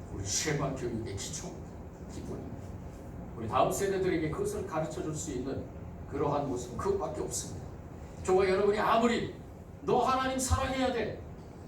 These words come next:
하나님 제일주로 살아야 돼, 하나님 말씀대로 살아야 돼" 아무리 외쳐도요,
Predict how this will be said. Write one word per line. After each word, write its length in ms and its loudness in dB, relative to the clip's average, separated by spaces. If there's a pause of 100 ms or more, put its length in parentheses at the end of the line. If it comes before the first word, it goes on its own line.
(140)
하나님 320 6
제일주로 480 0
살아야 400 4
돼, 260 -2 (2250)
하나님 300 4
말씀대로 420 2
살아야 360 -2
돼" 100 -4
아무리 440 4
외쳐도요, 520 2